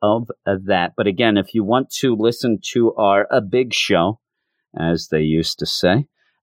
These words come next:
uh, you can go over to our Patreon, patreon dot com slash weird science. Sign up and listen at any level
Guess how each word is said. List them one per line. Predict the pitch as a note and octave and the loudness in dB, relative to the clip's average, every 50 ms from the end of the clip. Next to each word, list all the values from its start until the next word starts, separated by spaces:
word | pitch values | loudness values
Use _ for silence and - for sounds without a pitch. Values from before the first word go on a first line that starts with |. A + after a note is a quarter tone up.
| - | -6
uh, | B2+ B2 A#2 A#2 A#2 A#2 A2+ A2+ G#2 | -2 -2 0 0 0 0 0 0 0
you | A2+ A2 A2 | -2 -2 -4
can | - - G#2+ G2 | -2 -2 -4 0
go | G2 G2 F#2+ F2+ - | 0 0 0 0 0
over | F#2+ F#2 F2 D#2+ F2+ E2 - - | 0 0 0 0 -4 -6 -6 -2
to | - F#2 | 0 0
our | E2+ E2+ | 0 0
Patreon, | - - G#2 G2 F#2+ - - F#2 F2 F2 F#2 | 0 -2 -2 -2 -2 -2 -2 0 0 0 0
patreon | F#2 - A2 F#2+ - - G#2 G2+ G2 F#2+ | 0 0 -2 -2 0 0 0 2 2 2
dot | F#2 C#3 C#3 C3 | 2 2 0 0
com | - - F2 E2 | 0 -2 -2 -2
slash | E2 - - G2 F2+ - - | -2 0 2 2 2 2 0
weird | F#2 E2+ E2 E2 E2 | 0 0 0 0 -2
science. | - - - C3 B2 B2 A#2+ A#2 A2+ - - - _ _ _ _ | -2 0 2 4 4 6 6 4 2 0 -4 -12 _ _ _ _
Sign | - - - - G#2 F#2+ F#2+ F2 | -14 -8 -4 -2 0 0 2 2
up | E2+ E2+ E2+ - | 0 -2 -2 -4
and | - F2+ F2+ F2+ | -4 -2 -2 0
listen | F2 F2+ F2 - - F2 | 0 0 -2 -2 -2 0
at | F2 F#2 F#2+ G2+ - | 0 0 0 0 0
any | B2+ B2+ B2+ B2+ A#2 | 0 2 4 4 4
level | G#2+ G2+ G2 G2 F#2 F2+ F#2 F2+ E2+ | 4 4 4 2 2 2 0 -2 -4